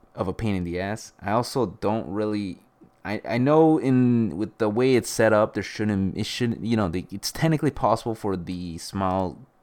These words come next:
Smile issue to be contained, but it's also a possibility that it leaks out and it kinda makes it worse. And at the same time,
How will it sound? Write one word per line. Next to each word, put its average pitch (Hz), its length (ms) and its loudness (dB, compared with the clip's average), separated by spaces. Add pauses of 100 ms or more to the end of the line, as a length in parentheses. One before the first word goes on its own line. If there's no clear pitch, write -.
(140)
Smile 85 800 -4 (160)
issue 92 420 -6
to 85 60 -10
be 87 100 -10
contained, 95 580 -6 (520)
but 104 100 -2
it's - 160 -6
also 107 540 -2
a 95 120 -2
possibility 90 760 -6
that 82 280 -8 (320)
it 233 100 -4
leaks 185 300 -2
out 127 220 2
and 110 180 -6
it 104 240 -12
kinda 165 220 -12
makes 92 260 -10
it 92 80 -8
worse. 92 320 -12
And 104 140 -10
at 104 140 -10
the - 40 -20
same 147 180 -8
time, 123 220 -6